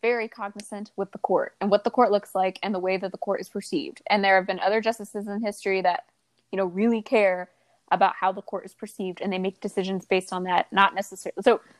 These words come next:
they make decisions maybe against their own views just to, to even give the illusion that the court is not partisan. A good example of this is during F D R's term, and he's trying to pass all these New Deal policies,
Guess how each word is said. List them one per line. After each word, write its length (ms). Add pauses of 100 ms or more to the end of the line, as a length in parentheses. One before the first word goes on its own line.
they 80
make 180
decisions 380
maybe 200
against 460
their 140
own 200
views 440
just 500
to, 160 (240)
to 320
even 240
give 220
the 100
illusion 680
that 120
the 60
court 260
is 140
not 140
partisan. 420 (800)
A 80
good 220
example 340
of 100
this 240
is 140
during 320
F 140
D 100
R's 300
term, 320
and 100
he's 120
trying 200
to 80
pass 220
all 80
these 200
New 140
Deal 240
policies, 560